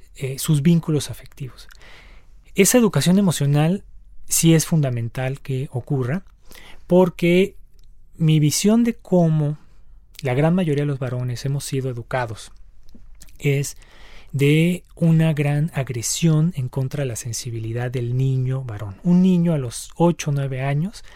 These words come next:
escucha de sus hermanos mayores o de su papá o de sus tíos que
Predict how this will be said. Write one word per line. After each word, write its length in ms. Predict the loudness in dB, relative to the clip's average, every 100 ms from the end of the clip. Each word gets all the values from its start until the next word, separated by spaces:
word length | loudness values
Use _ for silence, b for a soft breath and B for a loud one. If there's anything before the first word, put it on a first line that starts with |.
| B B -2
escucha 520 | -2 4 4 4 4
de 100 | 2
sus 220 | -2 -6
hermanos 360 | -6 -4 -6 -6
mayores 680 | -2 4 6 6 6 2 -2
o 60 |
de 120 | -10
su 160 | -10 -10
papá 760 | -10 -2 2 4 4 4 2
o 120 | 0 -6
de 140 | -10
sus 240 | -8 -10 -4
tíos 380 | 0 0 0 B B B B B B
que 400 | 4 6 6 4